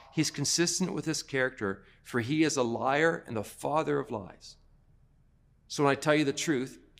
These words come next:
you just naturally don't believe me. Now, when it comes to lying and, and deceiving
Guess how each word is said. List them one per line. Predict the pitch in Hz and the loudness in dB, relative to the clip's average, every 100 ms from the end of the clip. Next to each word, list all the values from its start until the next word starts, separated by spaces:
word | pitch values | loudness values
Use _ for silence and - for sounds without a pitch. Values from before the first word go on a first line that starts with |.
| _ - | _ -8
you | 127 | -4
just | 143 - | -2 -2
naturally | 127 127 - 123 | 0 0 -2 -4
don't | 123 110 | -4 -4
believe | 101 101 - | -8 -8 -12
me. | - _ _ _ _ _ _ _ _ _ _ _ _ _ _ _ _ _ _ _ - | -20 _ _ _ _ _ _ _ _ _ _ _ _ _ _ _ _ _ _ _ -2
Now, | 98 - - _ _ _ _ _ _ _ _ - - | -2 -2 -14 _ _ _ _ _ _ _ _ -14 -6
when | 117 | -6
it | - | -2
comes | 160 180 | -2 0
to | 131 | 0
lying | 139 135 113 104 120 | 4 4 4 0 -4
and, | - 113 - | -8 -12 -10
and | 117 101 | -8 -6
deceiving | 104 - 120 117 90 92 | -6 -6 -6 -6 -8 -10